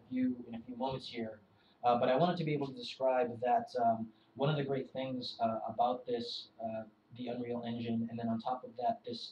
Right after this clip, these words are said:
asset that they provided, um, free on their marketplace, is that this was not originally created for virtual reality. And from my understanding, this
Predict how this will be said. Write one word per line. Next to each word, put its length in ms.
asset 240
that 140
they 80
provided, 500
um, 300
free 320
on 100
their 100
marketplace, 720
is 160
that 260
this 360
was 180
not 300
originally 440
created 540
for 260
virtual 280
reality. 500
And 320
from 140
my 180
understanding, 720
this 440